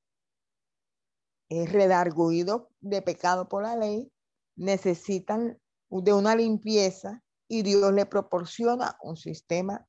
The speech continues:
de sacrificio. Y ellos necesitan acercarse a Dios para prestarle culto. ¿Y qué le da Dios? Dios le da el tabernáculo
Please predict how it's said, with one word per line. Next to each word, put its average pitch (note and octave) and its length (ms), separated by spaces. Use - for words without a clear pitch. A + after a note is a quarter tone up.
de D3+ 340
sacrificio. - 800
Y G3 220
ellos B3 260
necesitan A3 920
acercarse F#3 840
a G3 80
Dios E3+ 480
para D#3+ 280
prestarle D#3 580
culto. F#3+ 800
¿Y G#3 100
qué A#3+ 220
le C4+ 140
da B3 180
Dios? B3 480
Dios E3 260
le F3 160
da E3+ 140
el E3 160
tabernáculo E3+ 1200